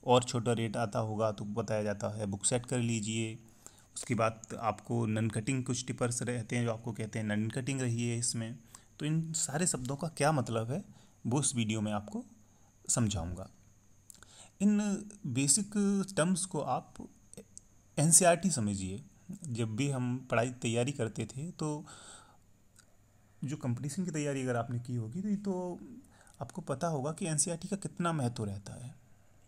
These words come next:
तो ये हमारे एनसीईआरटी की तरह ही है। जितने भी आईएएस टॉपर्स रहते हैं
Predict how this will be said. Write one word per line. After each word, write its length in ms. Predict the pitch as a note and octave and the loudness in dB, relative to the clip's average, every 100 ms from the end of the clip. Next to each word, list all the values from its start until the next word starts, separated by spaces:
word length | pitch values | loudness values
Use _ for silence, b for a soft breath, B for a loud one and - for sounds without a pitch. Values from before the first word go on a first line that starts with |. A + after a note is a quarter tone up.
| - - - - - | -20 -20 -20 -18 -4
तो 60 | E3 | 0
ये 140 | F3+ | 2
हमारे 300 | E3 F#3 - | 2 0 -2
एनसीईआरटी 580 | B2+ B2+ - D#3+ F3 F#3+ | 0 4 6 6 0 0
की 160 | F#3 E3+ | -2 -2
तरह 200 | B2+ A2+ | 0 0
ही 160 | G2+ | 0
है। 220 | A2 G2+ G#2 - - - - - | -4 -8 -12 -18 -20 -20 -14 -10
जितने 280 | A#2 D#3 D#3+ | -6 -4 -2
भी 120 | D#3 | -2
आईएएस 400 | A#2+ A2 C3 - | 0 0 -2 -2
टॉपर्स 400 | B2 A2+ D3+ D3 | -2 -2 -2 0
रहते 280 | A2+ G2+ G#2+ | 0 -2 -4
हैं 160 | A2 | -6